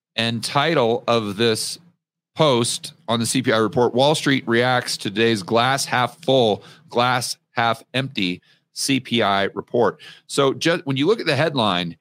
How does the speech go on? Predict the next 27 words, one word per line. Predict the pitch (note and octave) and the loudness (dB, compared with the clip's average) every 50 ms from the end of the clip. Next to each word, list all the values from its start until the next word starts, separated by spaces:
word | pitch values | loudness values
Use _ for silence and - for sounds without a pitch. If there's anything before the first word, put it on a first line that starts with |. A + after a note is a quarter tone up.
| _ _ - | _ _ -4
you | - B2 B2+ | -2 0 2
look | C#3 D3+ D#3 D#3 | 2 2 0 0
like, | - B2 B2 A#2 - _ | 0 0 0 0 -2 _
it | - B2+ B2 C3+ | -4 -4 -2 0
looks | D#3 F#3 G3 F#3 - - | 0 0 0 -2 -4 -2
like | B2+ A#2+ A#2 A2 - - | 0 0 0 0 -2 -4
it | A#2+ - | -6 -4
just | - B2+ A2+ - | -2 -4 -4 -4
surprised | - - - - C#3 C3 B2 A#2 G2 A2 | -6 -6 -2 0 0 2 2 0 0 -2
on | G2 F2+ | -2 -2
the | F2+ F#2+ | 0 -2
upside. | F#2+ - - - E2+ C#2+ B1 A#1 - _ _ _ _ _ _ _ _ _ - | -2 -4 -6 -6 -6 -6 -6 -8 -12 _ _ _ _ _ _ _ _ _ -8
And | A2 A2+ G#2+ | -6 -2 0
therefore, | B2 B2+ B2+ B2 - - B2 A2+ A2 A2 A2 A2 A2 G#2+ G#2+ - _ _ _ _ _ _ | 0 2 0 0 -2 -2 0 2 2 4 4 4 4 2 0 -2 _ _ _ _ _ _
what | - G#2+ A2 | -4 -2 0
I | A#2+ C#3+ E3+ E3+ | 0 0 0 -2
thought | - - F#2 F2 D#2+ F2 F2 - - | -2 -2 0 0 0 -2 -4 -6 -10
is, | F#2 F2+ | -8 -4
okay, | F#2 A2+ A2 - A#2 F#2+ F#2 F2 E2 - _ _ _ _ | -4 -4 -2 -2 -2 -2 -2 -2 -4 -10 _ _ _ _
the | - F2 F#2 G#2 G2+ G2+ G2+ | -14 -4 -2 -2 0 0 -2
probability | - - - C#3 C3 A2 F#2+ B2 C3 C3 A#2+ G2+ G2+ F#2+ F#2 - | -2 0 0 0 0 0 0 0 2 2 2 2 0 -2 -2 -4
that | _ _ - | _ _ -20
the | - | -14
Fed | - - B2 A2 G#2+ - - | -4 -2 -2 -2 -2 -4 -8
increases | A2+ A#2 A2 - G#2+ A2+ G#2 - F#2+ E2+ - | -10 -10 -8 -6 -6 -6 -4 -6 -8 -10 -6
rates | F2 A2 B2+ C3 C3 - - - G2+ | -2 0 0 0 -2 -4 -6 -6 -4
now | G2 F#2 D#2+ D#2+ D#2+ E2 | -2 -2 -2 -2 -4 -6